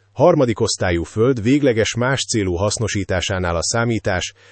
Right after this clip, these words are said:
tíz háromszázhatvanezer forint egyenlő három millió hatszázezer forint. Ugyanez nyolcadik osztályban tíz tizenkétezer forint egyenlő százhúszezer forint.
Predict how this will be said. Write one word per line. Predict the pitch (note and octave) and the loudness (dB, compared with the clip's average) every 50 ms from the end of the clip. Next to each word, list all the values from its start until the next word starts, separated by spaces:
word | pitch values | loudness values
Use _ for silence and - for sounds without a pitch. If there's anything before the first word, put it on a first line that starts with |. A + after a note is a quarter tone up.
| - - - - | -20 -20 -18 -8
tíz | - F3+ F#3+ G#3 G3+ F3 - - | -4 -2 -2 0 0 -2 -4 -4
háromszázhatvanezer | - D#3 F3+ F#3+ E3+ D3+ A#2+ A2 - B2 G#2+ - - - C3+ A#2+ - A2 G#2+ G2+ F#2+ F2 F#2 F2 E2+ | -2 0 2 4 4 4 2 2 0 0 0 -2 0 0 0 0 0 -2 0 0 0 0 0 0 0
forint | - - F#2+ E2+ D#2+ D2+ C#2+ - - - | -2 -2 -2 -2 -2 -4 -6 -10 -8 0
egyenlő | - D#3+ F#3+ E3+ E3 E3+ D#3+ D3 C3+ B2+ A#2 - - - - _ _ | 2 2 2 4 4 4 4 6 4 2 2 0 -4 -18 -20 _ _
három | - - F#3+ G#3 G#3 G3+ F3+ E3 | -2 0 2 2 4 2 2 2
millió | D3+ D3 C3+ C3 B2+ B2+ B2 | 2 2 2 4 4 4 2
hatszázezer | A2+ - - C#3+ A2 - - - F2 E2 D#2+ F2+ E2+ D#2+ E2+ D#2+ D#2 | 0 0 -2 -2 -2 -2 -2 -2 -2 0 0 0 0 0 0 -2 -2
forint. | - - E2 D2 C#2 A#1+ A#1 - - _ _ _ _ _ - - - - - - | -2 -4 -4 -4 -4 -8 -10 -16 -20 _ _ _ _ _ -20 -20 -20 -20 -8 0
Ugyanez | - D3 D3+ C#3+ C3+ C3+ B2+ A#2+ | 4 6 6 6 6 6 4 4
nyolcadik | C#3+ F3+ G3+ G3 - E3+ D3+ C3 - - | 4 4 4 2 2 2 0 0 2 2
osztályban | A#2+ - - - G#2+ F#2+ F#2 F2 F2 E2 D#2 C#2 - _ _ _ _ | 0 0 0 0 0 0 2 2 0 -2 -2 -6 -10 _ _ _ _
tíz | - D#3+ F3 E3+ D3 - - | -4 -2 0 0 0 0 0
tizenkétezer | A#3 G#3+ G3 F#3+ E3 C3 - C3+ B2 - B2 G#2 A#2 A2 G2+ | 0 2 4 2 2 2 0 0 0 2 0 0 2 0 0
forint | - - G#2 F#2 F2+ D#2+ D#2 | 0 -2 -2 -2 -2 -2 -4
egyenlő | - - E3 F3+ E3 D3 D3 C3 B2 A2 G#2 F#2+ F#2 _ _ _ | -2 0 0 0 4 4 4 4 4 2 0 -2 -4 _ _ _
százhúszezer | - - - - G#3+ B2 E2+ - - - F#2 D#2+ - F#2 D#2+ E2+ D#2+ D#2+ | -10 -6 -4 -2 -2 -2 -2 -4 -6 -6 -6 -4 -4 -2 0 0 0 -2
forint. | - - F#2+ F2 D#2+ C2 A#1 - - - | -2 -2 -4 -2 -4 -4 -8 -12 -18 -20